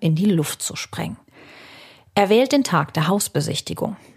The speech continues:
Er fährt extra sehr früh, wir hatten ja gesagt, es war noch vor acht, zu Haus seiner Mutter Evelyn und nimmt dann den Chevy Suburban,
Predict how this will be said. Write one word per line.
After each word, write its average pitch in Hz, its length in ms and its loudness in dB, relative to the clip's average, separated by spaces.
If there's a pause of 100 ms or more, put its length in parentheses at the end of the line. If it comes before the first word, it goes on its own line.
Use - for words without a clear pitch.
(160)
Er 180 200 2
fährt 180 280 0
extra - 560 0
sehr 202 340 4
früh, 196 580 2
wir 151 120 0
hatten 151 140 -4
ja 156 100 2
gesagt, 156 320 -2
es - 120 -4
war 151 80 0
noch 156 160 -6
vor - 240 2
acht, - 340 -4 (640)
zu 196 160 2
Haus 180 180 2
seiner 160 180 2
Mutter 170 360 0
Evelyn 170 500 2 (320)
und 180 260 0
nimmt 170 360 0
dann 175 420 2
den 165 160 2
Chevy 165 400 0
Suburban, 160 800 0